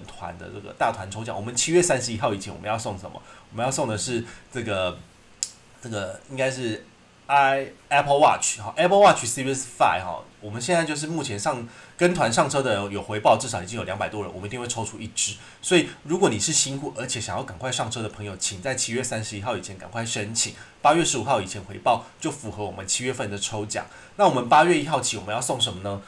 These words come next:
我们要送的就是它后面的这个哈，这个揪团礼的部分呢，哈，它送的是这个 Google Nest Mini Two哈，智慧音箱。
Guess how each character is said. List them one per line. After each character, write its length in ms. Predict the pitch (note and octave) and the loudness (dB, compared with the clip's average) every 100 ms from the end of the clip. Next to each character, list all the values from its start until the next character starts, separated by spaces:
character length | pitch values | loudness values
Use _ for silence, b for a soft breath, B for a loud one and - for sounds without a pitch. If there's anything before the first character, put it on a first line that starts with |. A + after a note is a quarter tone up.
| B | B
我 80 | - | -2
们 100 | B2+ | 4
要 60 | E3 | 6
送 220 | - C3+ | 6 4
的 80 | A#2+ | 2
就 100 | B2+ | 0
是 80 | |
它 160 | C3 B2 | 2 0
后 180 | A#2+ C3 | 0 -2
面 200 | A#2 A2 | -2 -4
的 80 | F#2 | -6
这 100 | F#2+ | -8
个 180 | D2+ - - | -10 -12 -8
哈， 180 | F#2 - B B | -8 -8 B B
这 80 | - | -4
个 100 | C#3 | -2
揪 240 | A#2 F#3 G3 | 0 4 6
团 180 | D#3 | 6
礼 120 | D#3 A2 | 4 2
的 80 | |
部 120 | - D3+ | -2 2
分 200 | D3+ A#2+ | 4 4
呢， 180 | A2 A2 | 2 0
哈， 180 | A2+ G2 | 0 0
它 160 | C3 C#3 | 2 0
送 360 | - D#3 C3 | 4 4 4
的 240 | A#2+ G#2+ B B B - | 4 2 B B B -6
是 460 | - F3 C#3+ B2 | 0 2 2 0
这 140 | A#2 C#3+ | -4 -4
个 420 | A#2+ F#2+ - - - - | 0 0 -2 -8 -16 -4
Google 360 | A3 A3 F#3 | 0 6 8
Nest 320 | F3 E3 C#3+ - | 8 6 4 2
Mini 440 | C3 C3+ C3+ B2 A#2 | -4 -4 -2 -4 -6
Two 240 | - A2 F#2+ | -6 -6 -6
哈， 160 | F#2 - - | -10 -12 -8
智 220 | - D3 | -4 -2
慧 220 | C3+ B2+ | 2 0
音 240 | - A#2 - | 0 -8 -6
箱。 260 | - G2 | -4 -4